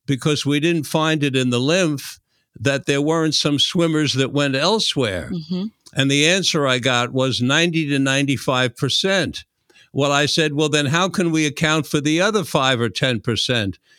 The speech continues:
Speaker 1: And that's when they said, "You do a P E T dash C scan."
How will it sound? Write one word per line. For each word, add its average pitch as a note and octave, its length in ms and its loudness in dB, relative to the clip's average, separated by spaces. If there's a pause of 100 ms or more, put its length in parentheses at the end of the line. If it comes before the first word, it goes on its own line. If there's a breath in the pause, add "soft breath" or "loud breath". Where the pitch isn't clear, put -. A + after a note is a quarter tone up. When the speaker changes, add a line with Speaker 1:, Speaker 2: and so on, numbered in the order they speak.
(160 soft breath)
Speaker 1:
And B2+ 160 0
that's D3 240 0
when C#3+ 120 0
they C3+ 140 0
said, C3+ 300 -2
"You C3 120 0
do C#3+ 260 0
a B2+ 60 0
P D3+ 420 -2
E C#3 40 -2
T D3 300 0
dash C3 360 0
C G#3 260 0
scan." G2 580 -2